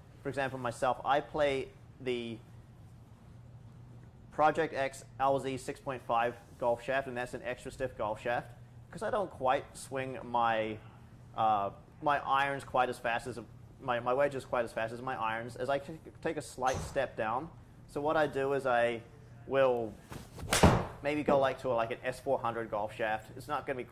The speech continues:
quite as flexible, but it's still got plenty of weight to, uh, help, help your, help your golf game out there too. So there's really two ways. You can take a slight step down, or maybe take a, a step, slight step down, or you can just keep it consistent all the way through. And it really is kinda player dependent and kinda,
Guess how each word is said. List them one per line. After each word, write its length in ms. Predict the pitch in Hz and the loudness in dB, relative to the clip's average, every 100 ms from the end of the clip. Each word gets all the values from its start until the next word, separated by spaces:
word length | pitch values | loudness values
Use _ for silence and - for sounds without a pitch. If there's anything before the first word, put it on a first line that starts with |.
| - 147 | -14 -4
quite 300 | 170 202 196 | 2 2 2
as 260 | 175 151 | -2 -2
flexible, 480 | - 143 135 139 135 | -2 -2 -2 -4 -4
but 100 | 131 | -4
it's 80 | 131 | -6
still 140 | - 135 | -6 -4
got 220 | 120 - | -4 -4
plenty 200 | 120 117 | -8 -6
of 80 | 107 | -2
weight 300 | 107 110 - - - - - | -2 -2 -4 -18 -20 -20 -10
to, 160 | - 120 | -2 2
uh, 180 | 107 107 | 4 4
help, 280 | 120 117 - | 2 -2 -2
help 160 | 120 | -2
your, 100 | 117 104 113 | -2 -8 -4
help 160 | 120 | -4
your 80 | 123 | -4
golf 240 | 104 107 - | -2 -4 -2
game 220 | 110 110 | -6 -4
out 160 | 104 95 | -6 -4
there 120 | 104 | -6
too. 200 | - 104 | -4 -8
So 180 | 120 139 | 0 2
there's 160 | 165 | 2
really 200 | 180 202 | 0 0
two 180 | 165 175 | 0 0
ways. 300 | 151 131 139 | 2 2 0
You 60 | 143 | -4
can 100 | 127 | -4
take 180 | 127 123 | -4 -4
a 80 | |
slight 380 | 113 - 131 139 | -6 -2 0 0
step 300 | - 143 135 | -4 -2 0
down, 280 | 127 127 131 | 0 -2 -2
or 160 | 113 110 - - - | -2 -4 -10 -20 -4
maybe 180 | 135 135 | -2 0
take 260 | 131 127 | 0 0
a, 140 | 123 110 - | 0 -2 -4
a 80 | 120 | -6
step, 360 | - 135 - - - | -2 -2 -2 -12 -18
slight 500 | - - 123 139 135 | -16 -6 2 4 2
step 240 | - 147 139 | 0 -2 0
down, 220 | 143 143 | 0 0
or 360 | - 196 156 160 - - - | 2 4 4 2 -10 -20 -12
you 100 | 147 | -6
can 120 | 143 | -4
just 120 | 143 - | -4 -4
keep 120 | 143 | -4
it 80 | 127 | -4
consistent 400 | 120 - 120 117 | -6 -8 -8 -6
all 80 | 113 | -4
the 60 | |
way 160 | 107 104 117 | -2 -2 -2
through. 160 | 110 | -4
And 80 | 104 | -4
it 60 | 113 | -2
really 240 | 160 156 | 0 0
is 100 | 139 | 0
kinda 220 | - 143 | -4 -6
player 260 | 120 127 120 | -2 -2 0
dependent 460 | 117 - 107 113 107 | -2 -6 -6 -6 -8
and 120 | 104 | -6
kinda, 220 | 113 107 | -6 -6